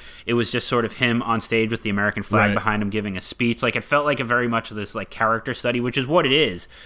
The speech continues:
Speaker 1: But, like, you, you just get so much from George C. Scott in this movie, and this is an example,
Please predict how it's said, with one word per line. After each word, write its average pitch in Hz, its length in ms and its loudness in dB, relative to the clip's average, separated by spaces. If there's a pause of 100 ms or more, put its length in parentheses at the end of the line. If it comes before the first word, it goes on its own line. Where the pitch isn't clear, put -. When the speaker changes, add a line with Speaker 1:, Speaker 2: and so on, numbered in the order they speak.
(300)
Speaker 1:
But, 131 160 2
like, 120 240 0
you, 139 260 -2
you 139 180 -2
just 147 200 0
get 143 220 2
so 143 520 2
much 123 300 0
from 113 180 -4
George 107 220 -4
C. 110 160 -8
Scott 104 320 0
in 104 60 -8
this 101 160 -6
movie, 107 340 -2
and 123 200 0
this 156 240 4
is 151 140 0
an 135 100 0
example, 104 600 -2